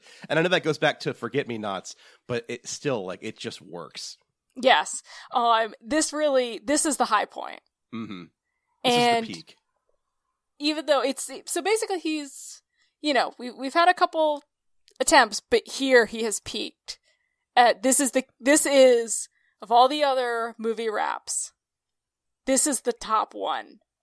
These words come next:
Speaker 2: You know, we've got the, we've got the ones from the Addams Family, we've got them from, uh, Ninja Turtles. This is the king of all movie wrap-ups.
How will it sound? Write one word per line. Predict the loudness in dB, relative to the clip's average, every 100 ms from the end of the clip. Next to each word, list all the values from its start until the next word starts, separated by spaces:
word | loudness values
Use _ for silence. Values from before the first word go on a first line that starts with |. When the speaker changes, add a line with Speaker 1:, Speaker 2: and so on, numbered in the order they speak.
| _ -8
Speaker 2:
You | -6
know, | -6
we've | -4
got | -2 0
the, | -2
we've | -2
got | -2 0
the |
ones | 0 -2
from | -6
the | -2
Addams | 0 0 -6
Family, | -10 -8 -8 -10
we've | -12 -12 -2
got | 0 0
them | -4 -8
from, | -10 -10 -8 -10 -12 -20 _ _ _ _ -14
uh, | -10 -8 -6 -8 -8 -12 -16 -20 -20 _ _ _ _ _ -12
Ninja | -10 -8
Turtles. | -4 -2 -2 -4 -8 -14 _ _ _ _ _
This | 0 2 2
is | -4 -6 -6
the | -12
king | -8 -8 -8 -8
of | -10 -4
all | -4 -4 -6 -12 _
movie | -16 -14 -10
wrap-ups. | -8 -6 -8 -8 -12